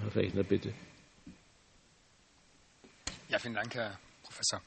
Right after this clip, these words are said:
Speaker 2: äh, Oberreuter. Ja, ich war da schon dabei, kann man so sagen.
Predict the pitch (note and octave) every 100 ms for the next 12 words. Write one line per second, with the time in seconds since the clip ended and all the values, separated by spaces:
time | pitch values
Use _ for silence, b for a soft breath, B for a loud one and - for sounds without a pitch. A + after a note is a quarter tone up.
0 | B B B B - - G2 - A#2 A2+
1 | A2+ A2+ G#2+ G#2+ G#2+ A2+ A#2 A#2 A2 G2+
2 | G2+ A2 G2+ F#2+ A2+ C#3+ - - G#2+ G#2
3 | G2+ A2 A#2 B2+